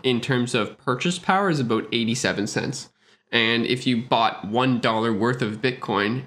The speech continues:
in twenty ten, the same day that you tucked that other dollar away, today you'd have about four hundred and forty million dollars. So, sorry, <laughs> thousand, four hundred forty thousand dollars. For every dollar that you invest in Bitcoin in twenty ten, you'd have four hundred forty thousand dollars today.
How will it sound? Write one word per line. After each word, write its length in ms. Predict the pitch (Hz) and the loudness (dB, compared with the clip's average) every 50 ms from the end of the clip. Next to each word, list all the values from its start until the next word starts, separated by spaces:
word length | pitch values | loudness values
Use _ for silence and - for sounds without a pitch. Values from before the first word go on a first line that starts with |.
| - - | -6 -2
in 220 | - 127 120 113 | 0 0 0 0
twenty 320 | - - 131 120 117 113 110 | -2 -2 0 0 0 0 0
ten, 380 | - - 131 107 101 104 110 | 0 0 2 2 2 0 -2
the 60 | - | -4
same 340 | - - 127 117 117 120 117 | -4 -2 0 0 2 2 0
day 180 | 120 113 110 113 | 2 0 0 0
that 160 | 107 - - | -2 -2 -4
you 160 | - 110 - - _ _ _ _ | -4 -6 -8 -10 _ _ _ _
tucked 280 | - - 110 - - - | -4 -2 -2 -2 -2 -2
that 180 | 127 107 95 117 | 0 0 2 2
other 160 | 123 127 117 | 0 2 2
dollar 300 | 110 120 113 110 110 110 | 2 2 2 2 0 0
away, 380 | 113 120 131 120 107 113 131 - - _ _ _ _ _ _ - | 0 0 2 2 0 -2 -4 -8 -14 _ _ _ _ _ _ -2
today 420 | 151 131 131 165 165 151 143 135 | -2 0 2 2 2 4 2 2
you'd 240 | 131 117 120 123 123 | 0 0 0 0 0
have 200 | 147 135 117 123 | 0 0 0 0
about 280 | 117 110 117 113 110 - | 0 0 0 -2 -2 -4
four 240 | - 135 123 120 | -4 -2 -2 0
hundred 240 | 127 113 113 113 - - | 0 0 -2 -2 -2 -4
and 100 | 123 127 | -6 -6
forty 440 | - 127 123 117 113 110 113 113 - | -4 -2 0 0 2 0 0 -2 -2
million 540 | - 120 123 120 113 113 120 123 - 120 107 | 0 2 2 2 2 2 0 0 -2 0 0
dollars. 540 | 120 101 - - - - - - - - _ _ _ _ _ _ | 0 0 0 -2 -4 -6 -8 -8 -10 -14 _ _ _ _ _ _
So, 380 | - - 151 127 113 107 - - | -4 0 2 2 2 0 -2 -4
sorry, 280 | - 143 113 107 123 - - - - - - - | -2 0 0 0 0 0 -2 -2 -4 -8 -12 -18
<laughs> 340 | _ _ _ _ _ _ | _ _ _ _ _ _
thousand, 340 | - 120 104 101 95 98 - - - - _ _ | 2 2 2 2 0 -4 -8 -8 -12 -20 _ _
four 140 | - 135 131 | 0 2 2
hundred 320 | 143 135 135 - - 131 | 4 4 2 2 0 -2
forty 240 | - 139 131 131 127 | 0 0 2 2 2
thousand 420 | 127 - 127 110 107 110 113 113 | 2 2 2 2 2 2 0 0
dollars. 280 | 101 101 95 90 107 - | 0 0 0 0 -2 -2
For 160 | - - 143 | 0 2 2
every 240 | 143 139 147 160 147 | 2 2 2 2 2
dollar 360 | 131 143 127 127 131 131 131 | 2 2 2 2 2 0 0
that 120 | 123 95 117 | 0 0 0
you 120 | 120 123 | 0 2
invest 300 | 120 120 117 113 - 120 | 2 2 0 0 0 0
in 60 | 110 | 0
Bitcoin 300 | 113 113 110 - 120 110 | 0 0 0 0 2 2
in 80 | 110 107 | 2 0
twenty 220 | - 117 107 107 | 0 0 0 0
ten, 300 | 107 - 107 107 110 110 | 0 0 0 2 2 0
you'd 100 | 107 107 | 0 0
have 220 | 127 104 107 113 - | 0 -2 -2 -2 -4
four 180 | - 113 110 | -4 -2 -2
hundred 300 | 117 104 107 104 - - | 0 0 0 0 -2 -2
forty 220 | - 107 110 113 113 | -2 0 0 0 0
thousand 420 | - - 104 - 110 - 120 113 | 0 0 0 0 0 0 -2 -2
dollars 280 | - - - 120 131 - | -2 -2 -2 -4 -4 -2
today. 300 | 123 120 117 104 - | 0 2 2 0 0